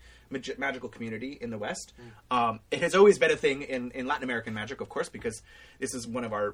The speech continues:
Speaker 1: our bigger topics, of course, of looking at Catholicism and Protestant effect upon, um, the need for pagan magic to be before Christianity or contemporaneous with it.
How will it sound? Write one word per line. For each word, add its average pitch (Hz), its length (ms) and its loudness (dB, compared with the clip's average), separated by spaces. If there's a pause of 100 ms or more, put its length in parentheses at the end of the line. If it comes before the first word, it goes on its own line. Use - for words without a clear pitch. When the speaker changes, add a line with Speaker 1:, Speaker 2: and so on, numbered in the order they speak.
Speaker 1:
our 110 100 0
bigger 117 320 -4
topics, 110 380 -6
of 110 100 -8
course, 113 220 -2
of 113 100 -10
looking 110 280 -10
at 101 100 -12
Catholicism 113 480 -6
and 98 100 -14
Protestant 110 380 -10
effect - 380 -12
upon, 107 420 -10 (400)
um, 104 380 -4
the 123 80 -10
need 123 360 -6
for - 120 -8
pagan 117 340 -6
magic 110 400 -8
to - 100 -10
be 113 220 -8
before 135 640 -2
Christianity 156 640 -10
or 131 200 2
contemporaneous 113 640 -10
with - 160 -8
it. - 100 -12